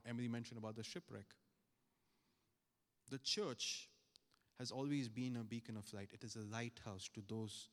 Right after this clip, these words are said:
who might be feeling as such. So we together have to come as one, as a united front, and say, "We do not lose heart." And I ask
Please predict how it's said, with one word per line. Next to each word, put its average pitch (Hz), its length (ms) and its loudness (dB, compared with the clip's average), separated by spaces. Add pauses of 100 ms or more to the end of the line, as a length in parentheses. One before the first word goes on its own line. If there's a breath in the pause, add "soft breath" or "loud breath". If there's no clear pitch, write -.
(540 soft breath)
who 139 140 0
might 127 380 2
be 104 80 -4
feeling 98 380 -4
as 90 80 -4
such. - 460 -6 (1600)
So 113 160 -4
we 123 240 2
together 123 580 -2
have 113 300 -4
to - 80 -8 (100)
come 113 300 0 (580)
as 98 160 -2
one, 101 380 0 (500)
as 95 120 -6
a 107 40 -4
united 107 540 2
front, 104 320 -4
and 98 100 -4
say, 107 200 0
"We 101 160 -4
do 95 140 -6
not 107 280 -2 (120)
lose 113 140 -12
heart." - 320 -16 (1300 loud breath)
And 110 100 -6
I 104 60 -2
ask 107 300 2